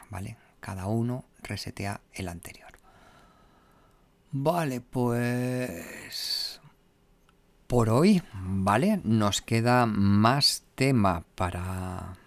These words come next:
para hacer. Hay que hacer un montón de cosas. Y vamos a dividir el vídeo, este ejercicio, bueno, no es ejercicio, ¿vale?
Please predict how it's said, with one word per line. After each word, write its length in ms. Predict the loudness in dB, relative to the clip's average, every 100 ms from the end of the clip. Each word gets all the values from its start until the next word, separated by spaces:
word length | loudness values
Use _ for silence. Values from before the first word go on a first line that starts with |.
| _ _ _
para 180 | -4 -4
hacer. 360 | -2 -2 -2 -4
Hay 120 | -6
que 80 | -4
hacer 220 | -4 -4
un 420 | -2 -2 -2 -4
montón 300 | -4 -4 -6
de 100 | -6
cosas. 480 | -2 -2 -2 -4 -8 -12 -20 -20 -20 -20 -20 _ -2
Y 220 | 2 2
vamos 320 | 2 0 0
a 40 |
dividir 360 | 0 2 2 2
el 140 | 2
vídeo, 680 | 4 4 8 8 8 4 -2 -14 _ _ _ _
este 260 | -8 -6 -4
ejercicio, 720 | -4 -4 -2 -4 -2 -2 -2
bueno, 220 | 0 0 2
no 140 | 2
es 120 | 2
ejercicio, 560 | 0 -2 -6 -10 -14 -18 -10
¿vale? 280 | -6 -6